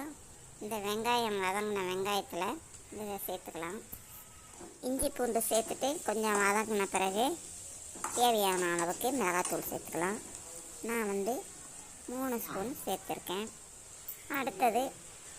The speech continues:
கரம் மசாலா, அது ஒரு அரை ஸ்பூன் சேர்த்துருக்கேன்.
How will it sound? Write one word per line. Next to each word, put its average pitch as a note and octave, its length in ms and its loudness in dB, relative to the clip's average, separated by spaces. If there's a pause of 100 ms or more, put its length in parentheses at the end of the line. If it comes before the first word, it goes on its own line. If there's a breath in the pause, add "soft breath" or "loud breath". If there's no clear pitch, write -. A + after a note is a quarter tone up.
(160)
கரம் A#3+ 320 4
மசாலா, F#3+ 420 2 (680)
அது G3+ 120 0 (140)
ஒரு A3 160 0 (140)
அரை F#3+ 240 -2
ஸ்பூன் - 340 -6
சேர்த்துருக்கேன். G#3+ 580 -4